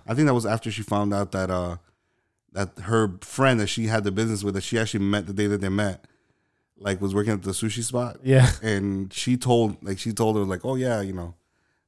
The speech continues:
Speaker 1: So you can, like, basically find out that they were messing around.
Speaker 2: <laughs>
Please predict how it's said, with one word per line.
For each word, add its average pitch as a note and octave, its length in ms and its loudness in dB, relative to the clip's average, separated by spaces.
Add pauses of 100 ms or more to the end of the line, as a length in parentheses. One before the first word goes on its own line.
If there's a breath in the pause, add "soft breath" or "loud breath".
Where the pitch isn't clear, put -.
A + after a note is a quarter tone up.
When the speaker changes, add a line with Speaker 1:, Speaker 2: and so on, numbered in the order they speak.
Speaker 1:
So A2+ 80 -6
you B2 140 2
can, A#2 260 0
like, A2 160 2
basically C#3 260 2
find A#2 220 4
out A2+ 120 2
that G#2 120 0
they G#2 80 0
were G#2+ 160 0
messing G2+ 300 -4
around. F#2+ 400 -4
Speaker 2:
<laughs> - 100 2